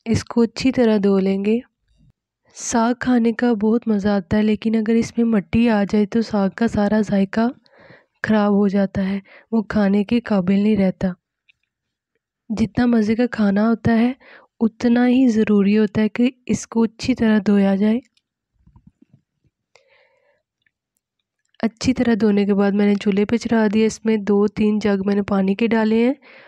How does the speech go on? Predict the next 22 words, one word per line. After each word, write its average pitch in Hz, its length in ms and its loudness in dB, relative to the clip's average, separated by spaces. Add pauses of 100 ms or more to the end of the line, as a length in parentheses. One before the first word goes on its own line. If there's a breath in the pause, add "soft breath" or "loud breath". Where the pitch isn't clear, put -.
(180 loud breath)
इसको 233 260 -2
ढाई 202 340 0
घंटों 214 320 0
के 220 160 -2
लिए 214 140 0
मैंने 214 260 0
मीडियम 208 440 0
आंच 202 260 0
पे 214 160 0
पकने 196 380 -2
के 208 120 -2
लिए 220 140 2
रख 202 240 -2
दिया 190 260 0
है। 190 100 -6 (760 soft breath)
जब 220 240 0
देखें 220 320 0
ये 226 400 2 (280)
साग 196 360 -4
गल 190 260 0
गया 196 220 0
है, 220 200 0